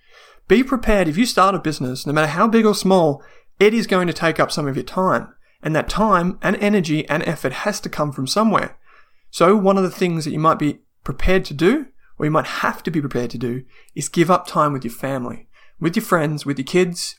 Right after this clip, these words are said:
with your parents, with your brothers, with your sisters. You may have to give up that, uh, time and that energy that you would norm-, that would normally go to them to do this thing. So be prepared.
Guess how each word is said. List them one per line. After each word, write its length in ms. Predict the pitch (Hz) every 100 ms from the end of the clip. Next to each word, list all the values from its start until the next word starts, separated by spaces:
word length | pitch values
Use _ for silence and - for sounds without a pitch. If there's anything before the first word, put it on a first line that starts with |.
| -
with 80 |
your 80 | 143
parents, 420 | - 185 185 180
with 80 | -
your 60 | 139
brothers, 260 | 156 156
with 80 | 151
your 80 | 147
sisters. 520 | 139 139 131 - - - - - - - -
You 120 | 156
may 160 | 185
have 400 | 202 - 190 190
to 80 | -
give 180 | 151 156
up 240 | 131 -
that, 260 | 139 127 - - - - - - -
uh, 220 | 139 120
time 540 | - - 214 151 135 143 - - -
and 80 |
that 120 | 160 -
energy 440 | 190 233 208 175
that 160 | 156 -
you 100 | 143
would 100 | 143
norm-, 320 | 160 196 202
that 80 | 180
would 120 | 151
normally 260 | 175 233 247
go 120 | 214
to 80 | 208
them 360 | 180 143 147 -
to 100 | -
do 300 | 139 151 151
this 200 | 143 135
thing. 380 | - 160 127 - - - -
So 140 | - 131
be 240 | 131 160
prepared. 520 | 175 - 143 131 95